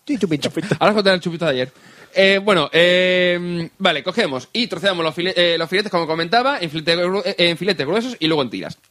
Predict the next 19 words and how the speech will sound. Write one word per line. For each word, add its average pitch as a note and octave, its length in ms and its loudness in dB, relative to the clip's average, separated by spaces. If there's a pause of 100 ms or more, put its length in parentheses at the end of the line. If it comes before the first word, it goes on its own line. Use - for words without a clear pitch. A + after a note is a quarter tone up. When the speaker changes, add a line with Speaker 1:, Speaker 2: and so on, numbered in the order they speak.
(240)
Speaker 1:
¿En C3+ 120 -10
tiras? A3 340 -4 (240)
Speaker 2:
Tiras. D3 400 -2 (220)
Speaker 1:
Ah. C#3+ 120 -8
Speaker 2:
Es F3+ 140 0
como G#3 160 2
el F3+ 60 0
que F3 80 0
le E3 80 0
contamos F3 340 2
la, - 80 -6
en E3 120 4
las D3 340 0
fajitas, C3 340 0
es C3+ 80 0
decir, C#3 160 2
así C#3+ 180 0
largaditas, A#2+ 520 -2
¿vale? A3 260 0